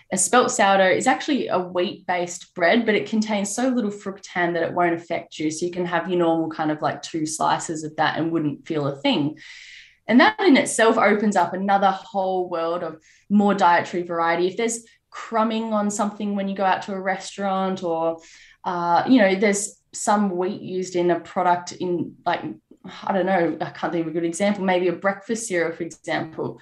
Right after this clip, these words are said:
or a wrap, um, the, the portion of it might not be enough to trigger someone with a fructan intolerance. But if you had a gluten intolerance, that's totally different. Like, you can't even have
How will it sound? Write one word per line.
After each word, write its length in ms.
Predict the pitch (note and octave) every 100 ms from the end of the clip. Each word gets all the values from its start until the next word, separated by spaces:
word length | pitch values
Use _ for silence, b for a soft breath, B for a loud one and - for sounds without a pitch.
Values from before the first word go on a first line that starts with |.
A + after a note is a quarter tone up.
| B -
or 220 | F3+ E3+
a 80 | E3
wrap, 420 | G#3 F3+ - - _ B B B B
um, 460 | F#3+ F#3 F#3 - -
the, 120 | A3 G#3+ -
the 100 | A3
portion 520 | G#3+ - C4+ E4+ D#4 G#3
of 160 | F3
it 240 | E3 - - _ -
might 240 | G#3+ A3+
not 160 | A3 -
be 100 | G3
enough 320 | F3+ F3+ -
to 180 | - F3
trigger 300 | - G#3+ A3
someone 400 | A3 F3 E3+ E3
with 160 | E3+ F3
a 60 |
fructan 480 | - F3+ - F3 E3+
intolerance. 400 | E3 - D#3 -
But 100 | G#3
if 140 | G#3+
you 100 | C#4+
had 140 | D#4+ D4
a 40 |
gluten 300 | G3 F#3+ F#3
intolerance, 440 | F#3 F#3 D#3+ D3 -
that's 260 | C4 E4 - - -
totally 380 | F#3 F#3 E3 D#3
different. 300 | E3 D#3+ E3
Like, 160 | F3+
you 100 | A3
can't 260 | - D#4 F4+
even 220 | G#3 F3
have 360 | F3+ E3+ E3